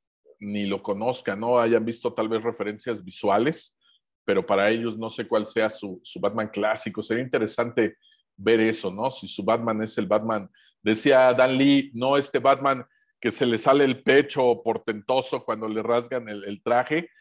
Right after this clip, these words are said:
sino este otro que tienen por ahí en la película de ahorita, ¿no? Este flaquito que le hace falta broncearse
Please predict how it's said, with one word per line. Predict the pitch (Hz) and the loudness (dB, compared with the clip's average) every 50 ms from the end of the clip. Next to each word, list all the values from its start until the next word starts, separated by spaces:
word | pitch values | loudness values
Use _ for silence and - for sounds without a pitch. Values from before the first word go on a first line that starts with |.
| _ _ _ _ _ | _ _ _ _ _
sino | - - - 113 107 113 117 120 | -20 -12 -10 -8 -4 -2 0 0
este | 127 127 - - 135 | 0 0 0 0 2
otro | 123 127 131 131 143 127 | 2 2 0 0 -4 -6
que | 127 - 113 | -4 -6 -8
tienen | - - 123 127 127 | -6 -6 -8 -8 -8
por | 123 - 110 | -4 -2 -2
ahí | 110 110 117 | 0 0 0
en | 120 123 | 0 -2
la | 123 120 | -4 -2
película | - 110 107 113 - - 131 120 107 | -4 -6 -6 -6 -4 -2 -2 0 0
de | 104 101 | 0 -2
ahorita, | 101 101 101 113 123 120 _ 107 98 | -2 -4 -4 -4 -8 -6 _ -6 -6
¿no? | 98 104 107 117 120 120 | -6 -6 -6 -6 -4 -6
Este | 117 117 - _ 104 104 104 101 | -6 -8 -8 _ -4 -4 -4 -4
flaquito | 98 - - 123 - - 120 131 131 - 123 - | -6 -8 -8 -8 -6 -6 -6 -6 -6 -8 -6 -6
que | - | -2
le | 170 - | -2 -2
hace | 120 - 117 | -4 -4 -8
falta | - - 110 110 - 120 | -6 -6 -6 -4 -4 -6
broncearse | 104 101 101 98 95 - - 104 107 113 117 110 - - 117 104 - | -6 -6 -10 -10 -10 -10 -8 -6 -4 -4 -6 -6 -6 -4 -4 -6 -6